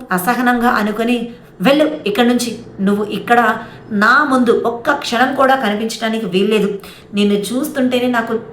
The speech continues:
కంపరంగా అనిపిస్తుంది" అని సీరియస్గా మౌనిక మీద అరిచేశాడు యూనిక్.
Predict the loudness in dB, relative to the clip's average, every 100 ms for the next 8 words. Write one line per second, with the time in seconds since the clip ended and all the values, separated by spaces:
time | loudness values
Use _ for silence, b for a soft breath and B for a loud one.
0 | -12 -4 -2 2 2 2 4 2 2 0
1 | -2 -2 0 -2 -4 B B B 0 2
2 | 0 -6 -6 -4 -2 0 0 -2 -2 0
3 | 0 0 0 0 2 0 0 0 0 -2
4 | 0 0 0 0 -2 -4